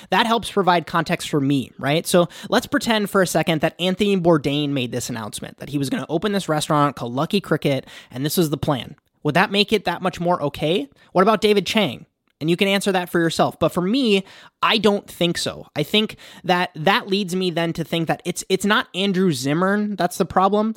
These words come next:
Like, all this peacocking that he's doing is, is, like, pouring gasoline on the fire.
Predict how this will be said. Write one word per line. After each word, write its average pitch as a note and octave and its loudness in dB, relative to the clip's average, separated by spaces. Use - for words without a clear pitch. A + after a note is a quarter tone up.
Like, D#3 2
all E3 4
this G3 2
peacocking F#3+ -2
that F#3 2
he's F3+ -2
doing F#3+ 4
is, D#3 0
is, D3 -2
like, C#3 -2
pouring F#3 2
gasoline D#3 0
on D#3 2
the A#2+ -2
fire. D#3+ 0